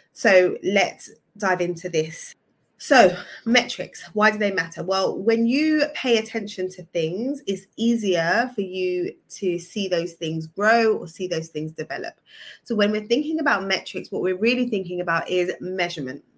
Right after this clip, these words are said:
We're thinking about what should you be measuring when it comes to your career and your career development. So there's two main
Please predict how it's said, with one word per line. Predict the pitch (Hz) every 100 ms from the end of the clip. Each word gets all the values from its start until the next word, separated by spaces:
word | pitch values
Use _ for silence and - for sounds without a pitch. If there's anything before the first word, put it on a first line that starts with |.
| -
We're | 185
thinking | 185 208 208 208
about | 202 180 - 175
what | 233 277 -
should | - 220
you | 208 208
be | 202
measuring | 190 190 202 185 156 170 269 _ -
when | 185 185
it | -
comes | - 180 185 -
to | - 180 175 151
your | 165 170 160
career | - 165 175 160 156 170 196 - - _ 196
and | 190 180
your | 170
career | 165 170 165 160
development. | 156 147 - 80 - - - -
So | - 220 208 208 -
there's | 220 214
two | - - 302 320 294 - _ - -
main | 208 220 240 254 254 240 247